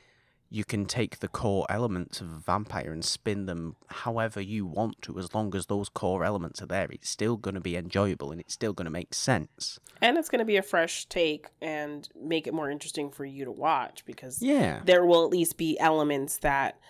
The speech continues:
Speaker 2: you've never seen before or done in a different way that's maybe fun and really creative.
Speaker 1: Yeah.
Speaker 2: Um, so you can appreciate,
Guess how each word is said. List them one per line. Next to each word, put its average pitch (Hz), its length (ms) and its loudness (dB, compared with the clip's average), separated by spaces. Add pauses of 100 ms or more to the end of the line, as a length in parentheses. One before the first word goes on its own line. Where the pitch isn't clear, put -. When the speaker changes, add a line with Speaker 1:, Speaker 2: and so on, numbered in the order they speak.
(160)
Speaker 2:
you've 151 180 -2
never 147 200 2
seen 156 260 6
before 139 640 -2
or 139 300 -2
done 139 340 -2
in 139 140 0
a 127 80 -2
different 131 440 -6
way 123 300 0
that's - 380 -8
maybe 120 320 -4
fun 123 300 -8
and 127 140 -8
really 135 220 -8
creative. 127 720 -6 (360)
Speaker 1:
Yeah. 165 320 2
Speaker 2:
Um, 127 120 -10
so 147 160 -4
you 127 60 -2
can 135 120 -6
appreciate, 123 760 -6